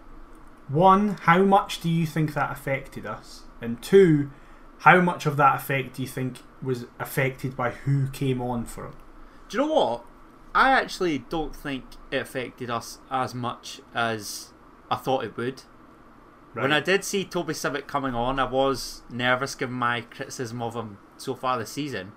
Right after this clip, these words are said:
Speaker 2: But I actually thought he did okay, to be
Speaker 1: I thought he
Speaker 2: honest.
Speaker 1: was
Speaker 2: I,
Speaker 1: all right.
Speaker 2: I,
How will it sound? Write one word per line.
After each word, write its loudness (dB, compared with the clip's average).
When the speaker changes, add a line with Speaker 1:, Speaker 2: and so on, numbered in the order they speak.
Speaker 2:
But 4
I 2
actually -4
thought -2
he -2
did -4
okay, -2
to -2
be 2
Speaker 1:
I 6
thought 4
he 2
Speaker 2:
honest. -2
Speaker 1:
was -4
Speaker 2:
I, 4
Speaker 1:
all 4
right. -2
Speaker 2:
I, 2